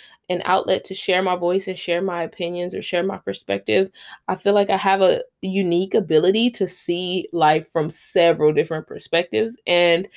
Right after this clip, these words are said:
even, you know, whether or not I'm in agreeance with them, it, it's not always the number one fact for me. Um, and so I feel like in our society now, we don't have a lot of spaces where we can disagree and it be okay.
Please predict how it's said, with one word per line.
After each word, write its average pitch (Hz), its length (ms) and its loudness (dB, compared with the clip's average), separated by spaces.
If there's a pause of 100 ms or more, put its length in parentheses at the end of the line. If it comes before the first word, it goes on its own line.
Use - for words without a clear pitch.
(340)
even, 220 500 4
you 208 140 2
know, 156 180 6
whether 190 460 4
or 175 100 6
not 175 200 2
I'm 170 160 0
in 160 80 -2
agreeance 170 480 -2
with 160 80 -10
them, 156 160 -2
it, 156 240 -4
it's 170 180 -6
not 170 380 0
always 160 580 0 (640)
the 185 120 -2
number 165 280 -2
one 156 260 -2
fact - 460 -4
for - 200 -12
me. - 320 -8 (480)
Um, 156 420 -4
and 165 180 -6
so 160 360 4
I 170 160 2
feel 170 280 2
like 160 300 2
in - 140 -6
our 160 120 -2
society 165 540 -2
now, 170 400 -2 (300)
we 185 200 -2
don't 233 220 0
have 170 360 0
a 180 60 0
lot 165 180 2
of 160 80 -4
spaces 175 380 -4
where 156 140 0
we 156 100 -2
can 160 160 -4
disagree 151 680 -2
and 170 140 -2
it 160 160 -2
be 147 180 0
okay. - 460 -2